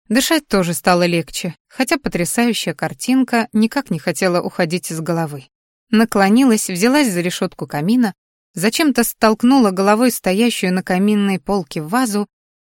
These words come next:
до пола ваза не долетела. Я сразу поймала её. А заодно надавала себе мысленных оплеух. «Леора Эдери, соберись и не веди себя как девица,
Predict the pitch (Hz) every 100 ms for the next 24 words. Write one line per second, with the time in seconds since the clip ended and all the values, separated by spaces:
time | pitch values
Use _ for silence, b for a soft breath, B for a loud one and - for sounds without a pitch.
0 | - 190 - 294 247 208 247 220 220 220
1 | 214 220 226 - 156 139 - _ _ _
2 | _ 247 285 254 247 220 - 233 170 143
3 | 139 139 139 143 _ _ _ _ _ 202
4 | 190 254 269 339 233 175 185 254 190 -
5 | 175 165 185 233 190 175 - 170 165 143
6 | 139 - _ _ _ _ 226 233 220 214
7 | 185 - 214 170 170 185 - 269 220 254
8 | 226 220 170 - - _ 220 214 214 208
9 | 277 - 175 170 170 160 190 247 302 -